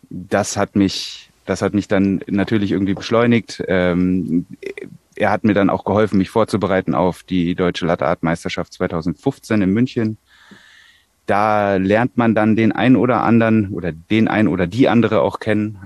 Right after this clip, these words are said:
Ähm, und das, ja, hat das Ganze sehr beschleunigt. Unter anderem war ich in diesen Vorbereitungen auch,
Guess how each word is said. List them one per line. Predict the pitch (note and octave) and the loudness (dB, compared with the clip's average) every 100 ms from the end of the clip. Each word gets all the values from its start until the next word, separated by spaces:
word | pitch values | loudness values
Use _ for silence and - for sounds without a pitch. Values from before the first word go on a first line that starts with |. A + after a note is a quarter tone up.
| - | -8
Ähm, | F2+ F2 F2 F2 F2 E2+ _ _ _ _ _ - | -4 -2 -2 -2 -4 -8 _ _ _ _ _ -12
und | F#2 F2 F2 - - | -6 -2 -2 -4 -6
das, | F2 - - - - - - - - | -4 -4 -10 -12 -16 -20 -20 -20 -6
ja, | F2+ D2+ D2+ - | -4 -4 -6 -10
hat | G2 G2 - | -8 -6 -4
das | G2 | -4
Ganze | A2 F#2+ G2 | -2 -2 0
sehr | F#2 | -2
beschleunigt. | F2+ F2+ E2 D2+ | 0 0 0 0
Unter | - C3+ E2+ | 2 2 4
anderem | A2+ A2+ G2 | 2 2 2
war | F2+ | 0
ich | F#2+ - | -2 0
in | B2 | 0
diesen | G#2 G2+ | 0 -2
Vorbereitungen | G2+ F#2 F#2 F2+ - | 0 0 -2 -2 -2
auch, | F#2+ - | -2 -4